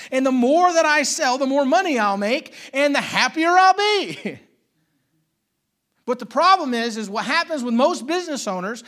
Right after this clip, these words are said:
is that they start to scale, but they never have the infrastructure to handle the growth. And so what then happens is, is their growth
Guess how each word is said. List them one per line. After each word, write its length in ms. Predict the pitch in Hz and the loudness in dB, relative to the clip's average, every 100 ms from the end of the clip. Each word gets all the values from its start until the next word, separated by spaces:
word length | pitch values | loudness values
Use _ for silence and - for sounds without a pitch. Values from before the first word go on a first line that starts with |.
| - | -10
is 200 | 233 247 | -6 -4
that 260 | 247 240 233 - - | -2 -2 -4 -18 -12
they 200 | 156 247 | -2 -2
start 460 | 254 - 294 311 226 | 0 -2 0 0 -2
to 120 | 254 | -10
scale, 840 | - - - 320 370 330 214 240 240 - 226 | -8 -8 -6 -2 0 0 0 -2 -6 -16 -12
but 180 | - | -10
they 160 | - 240 | -6 -2
never 540 | 233 254 311 330 330 | -2 -2 -2 -2 -2
have 400 | 269 - 277 302 | -4 -6 -6 -6
the 180 | 247 247 | -8 -8
infrastructure 840 | 262 302 302 262 - 240 233 - 208 | -6 -6 -8 -12 -8 -8 -8 -10 -10
to 80 | |
handle 420 | 185 196 262 247 226 | -8 -4 -4 -4 -6
the 100 | 196 | -6
growth. 600 | 208 240 143 - - _ _ _ _ - | -4 -4 -6 -12 -20 _ _ _ _ -10
And 140 | 220 | -8
so 160 | 220 277 | -2 -2
what 240 | 262 269 | 0 -2
then 180 | 269 269 | -2 -4
happens 640 | 220 262 330 320 294 240 | -4 -2 -2 -2 -6 -4
is, 200 | 233 208 | -6 -6
is 160 | 220 180 | -8 -8
their 180 | 214 202 | -6 -8
growth 800 | 160 214 302 330 247 240 - | -8 -4 2 4 2 -2 -10